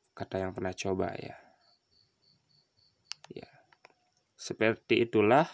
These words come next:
review dari jahe merah super A M H. Habatus sauda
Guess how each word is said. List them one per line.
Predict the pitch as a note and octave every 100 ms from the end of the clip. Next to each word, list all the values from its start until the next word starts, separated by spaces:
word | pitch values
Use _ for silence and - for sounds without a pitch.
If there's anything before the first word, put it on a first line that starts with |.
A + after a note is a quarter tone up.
| -
review | A#2 A2 - A2+ C3+
dari | A2+ G#2+ G#2 G#2 G#2 G2+ G2+ G2+
jahe | G2 - F#2+ G2
merah | F#2+ F#2+ G2 G2+ A2+ -
super | - G#2+ - G#2 F#2 - -
A | G2+
M | G2 G2
H. | A2+ A2 - - - - - - _ _ _ _ _ _
Habatus | - G2 G#2 - -
sauda | A#2 A#2+ C3+ D#3